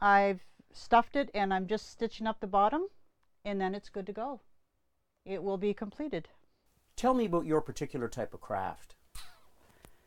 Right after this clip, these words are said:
Speaker 1: Um, I learned how to sew from my aunt, and over the years, I just simply, I, I,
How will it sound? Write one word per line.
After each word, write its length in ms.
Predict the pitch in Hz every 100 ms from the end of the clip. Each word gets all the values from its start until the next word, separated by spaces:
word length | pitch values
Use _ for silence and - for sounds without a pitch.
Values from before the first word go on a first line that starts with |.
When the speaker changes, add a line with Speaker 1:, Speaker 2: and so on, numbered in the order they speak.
| _ _ _ _ -
Speaker 1:
Um, 600 | 190 208 208 208 202 214 - - - - _ _ _ _ _ _ _ _ _ _
I 480 | 175 175 180 180 180
learned 340 | 190 185 202 208
how 140 | 220
to 80 | 196
sew 480 | - - 208 202 214
from 320 | - 196 185
my 180 | 180 175
aunt, 340 | 165 170 233 - _ _ _ _ _ -
and 460 | 170 170 165 165 -
over 240 | 190 185
the 80 | 185
years, 560 | 180 190 196 208 - - -
I 220 | 170 175
just 340 | 175 185 -
simply, 540 | - 185 - 196 190 175 - - - - - - - - - -
I, 180 | 175 202 -
I, 180 | 185